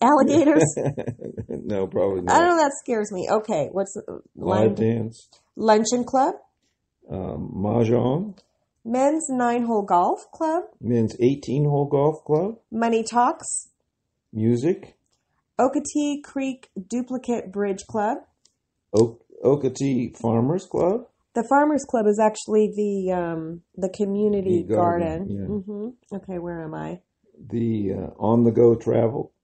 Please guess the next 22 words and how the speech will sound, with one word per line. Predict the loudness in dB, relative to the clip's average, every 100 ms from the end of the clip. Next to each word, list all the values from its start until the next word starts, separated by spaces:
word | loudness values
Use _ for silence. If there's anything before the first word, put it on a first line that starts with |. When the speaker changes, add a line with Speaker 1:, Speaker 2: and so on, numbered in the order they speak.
| _ _
Speaker 2:
Club. | 0
Speaker 1:
Photography. | 4 6 4 0 -2 -4 -4 -10 _ _ _ _ _ _ -8
Speaker 2:
Uh, | -6 -4 -6 -4
Pickleball | -2 0 4 4 4 0
Club. | 0 2 4 2 -6 -16 _ _ _
Speaker 1:
Pickle | -6 -2 -4
tennis. | -2 -2 -2 -4
What? | -4 -4 -4 -6 -12 -20 _
Speaker 2:
Pickle | -4 -2 -4
Speaker 1:
<laughs> |
Speaker 2:
tennis, | -2 2 2 0
yeah. | 0 2
Speaker 1:
Pickleball | 4 4 4 4 -2 _ -2 2 6 4 2
and | -2
pickle | -4 -2 -4
tennis? | -2 -2 0 -2
What's | -2 0
Speaker 2:
Yeah, |
Speaker 1:
the |
Speaker 2:
who | 2
Speaker 1:
difference? | 2 2 0
Speaker 2:
knows? | -2